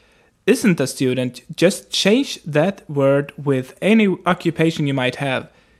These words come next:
You can construct real simple sentences with just three words. Jag är, which means I am, and then something that you are.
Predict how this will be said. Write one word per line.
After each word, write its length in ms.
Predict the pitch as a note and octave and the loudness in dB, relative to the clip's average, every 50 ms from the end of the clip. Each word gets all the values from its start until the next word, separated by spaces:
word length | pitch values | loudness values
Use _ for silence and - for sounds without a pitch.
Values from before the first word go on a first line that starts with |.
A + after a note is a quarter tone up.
| _ | _
You 100 | - D3 | -6 -6
can 240 | - - D3+ D3 D3 | -2 0 0 0 0
construct 640 | D3 - D3+ C#3+ - - - E3+ F3 F#3+ F#3 - - | -2 -2 -4 -4 -4 -4 -2 0 0 0 -2 -6 -14
real 360 | - - E3+ G3+ G#3+ A3 A3 G#3+ | -4 0 0 2 4 4 2 2
simple 420 | G#3+ F3 D#3+ D#3+ D3+ D#3+ D#3+ D3+ | 2 0 0 0 0 -2 -2 -4
sentences 680 | - - F3 E3+ F3 - E3+ D#3+ - E3+ E3+ E3 - - - - - - _ _ | -2 -2 -2 -2 0 -2 -4 -4 -2 -2 -4 -4 -6 -12 -18 -20 -20 -20 _ _
with 320 | - C#3+ C3+ C#3+ - - _ | 2 2 2 2 -2 -10 _
just 340 | - F3+ G3+ A3 A3 - - | 0 2 2 2 0 -4 -12
three 380 | - - - F3+ F#3 F#3 F#3 | -18 -8 -4 -2 -2 0 0
words. 640 | F3+ D3+ D#3 D3+ B2+ F#2 G#2+ - - - - - - _ _ _ _ _ _ _ _ _ - | 2 2 4 4 2 2 -2 -6 -10 -12 -12 -14 -16 _ _ _ _ _ _ _ _ _ -6
Jag 400 | C3+ C#3+ B2+ B2 B2 A#2+ A#2+ - | -2 0 0 0 0 -2 -4 -4
är, 460 | - A#2 A2+ A2 B2 E3 G#3 C#4 - - _ _ _ _ _ _ _ _ _ _ _ _ _ _ - | -4 -2 -2 0 0 -2 -2 -4 -8 -14 _ _ _ _ _ _ _ _ _ _ _ _ _ _ -2
which 220 | D#3 D3+ - - D3+ | -2 -2 0 -2 -2
means 280 | C#3+ C#3+ C#3+ - - - | 0 0 -2 -4 -4 -2
I 180 | D#3 C#3 C3 | 0 0 0
am, 540 | B2+ - C3 B2+ B2 C3 D#3+ G3+ A#3+ A#3 - _ _ _ _ - | 0 0 -2 -2 -2 -2 -2 -2 -4 -6 -8 _ _ _ _ 0
and 360 | F3+ G3+ A3+ A#3+ A3 F#3+ E3 | 4 4 6 4 4 2 2
then 240 | E3+ E3+ F3 F3+ E3+ | 2 2 2 0 -2
something 540 | - - D#3 D3 D3+ D#3 - - E3 E3 E3 | -2 0 0 0 0 0 -2 -2 0 0 0
that 200 | E3+ E3+ - G#3 | 0 0 0 0
you 100 | F#3+ E3+ | 2 2
are. 360 | E3+ F3+ C3+ A2 F2+ - | 2 2 0 0 -2 -6